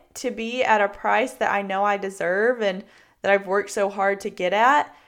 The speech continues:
And so cutting that even in half, like, that is doing me such an injustice.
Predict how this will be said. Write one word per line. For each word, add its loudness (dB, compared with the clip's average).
And -4
so 4
cutting 2
that 4
even -2
in 0
half, 2
like, -4
that 0
is -2
doing -2
me -4
such -6
an -8
injustice. -2